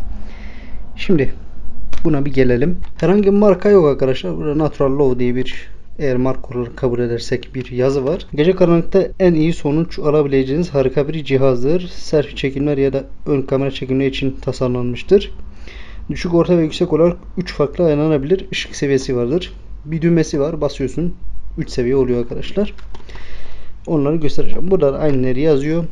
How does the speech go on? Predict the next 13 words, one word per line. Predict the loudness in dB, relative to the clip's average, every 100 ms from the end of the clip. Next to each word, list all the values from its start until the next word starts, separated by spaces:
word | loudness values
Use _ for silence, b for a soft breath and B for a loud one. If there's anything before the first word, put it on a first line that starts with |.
| -8 -4
Bu | 2
halkanın | 2 4 2 0
içinde | -2 0 0 0 B B B B B B -4
otuz | 0
altı | 0 2 2
adet | 2 0 0
ledi | 0 2
var. | 0 -2 -6
İki | 0
adet | 2 2 0 -6
bir | -8
buçuk | -8 2
volt, | 2 2